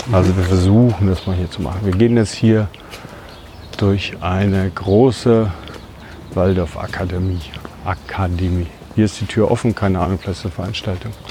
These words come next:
Ähm, ja. Und da ist es so, äh, ich möchte noch den Namen Hermann Schmitz auch erwähnen. Ich glaube aus Rostock ursprünglich. Da war ich auch mal auf einer Konferenz, weil es mich so interessiert hat,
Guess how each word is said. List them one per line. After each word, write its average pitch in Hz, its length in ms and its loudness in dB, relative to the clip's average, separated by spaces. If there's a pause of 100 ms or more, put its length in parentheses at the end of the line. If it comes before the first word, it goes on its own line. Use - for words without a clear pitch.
(1300)
Ähm, 104 440 4 (600)
ja. 92 240 2 (840)
Und 117 320 4 (1700)
da 143 340 4
ist 135 240 2
es 135 180 2
so, 131 380 6 (500)
äh, 107 300 2 (540)
ich - 100 -8
möchte 123 320 4
noch 120 140 4
den 117 160 2
Namen 107 220 4
Hermann 104 380 2
Schmitz - 520 0
auch 131 200 0
erwähnen. 139 560 4 (220)
Ich - 100 -18
glaube 104 280 0
aus 98 200 0
Rostock 123 460 2
ursprünglich. 127 580 2
Da 104 160 2
war 107 180 4
ich 120 200 0
auch 110 100 0
mal 113 140 2
auf 104 180 0
einer 104 100 2
Konferenz, 104 720 0
weil 107 80 4
es 104 120 -2
mich 107 120 0
so - 80 0
interessiert 107 580 -2
hat, 127 120 0